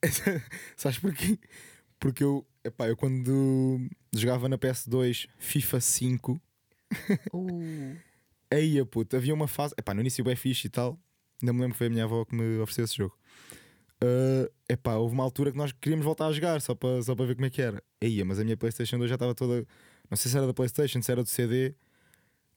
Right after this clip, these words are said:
Speaker 1: Eia, puto, nós, epá, eu e o meu irmão jogávamos com o maior cuidado para não haver foras, nem cantos. <laughs> Era tipo assim: a bola ia fora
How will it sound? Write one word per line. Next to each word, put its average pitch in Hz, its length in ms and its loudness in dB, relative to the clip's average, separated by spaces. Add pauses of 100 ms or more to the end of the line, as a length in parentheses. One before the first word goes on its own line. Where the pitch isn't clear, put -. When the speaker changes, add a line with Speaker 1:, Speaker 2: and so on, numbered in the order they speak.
(140)
Speaker 1:
Eia, 156 260 6
puto, 127 220 0
nós, 151 240 2 (160)
epá, - 320 -2 (260)
eu 156 120 6
e 165 100 2
o - 20 2
meu 160 100 2
irmão 143 280 2
jogávamos 131 560 0 (160)
com 139 140 4
o 139 40 2
maior 135 360 2
cuidado 127 400 0
para 131 120 -2
não 131 100 0
haver 123 180 0
foras, 101 500 -4 (240)
nem 123 200 2
cantos. - 440 -4 (280)
<laughs> - 840 -6
Era 156 200 4
tipo 170 220 0
assim: 151 300 2 (500)
a 139 100 4
bola 196 280 4
ia 202 120 4
fora 180 400 0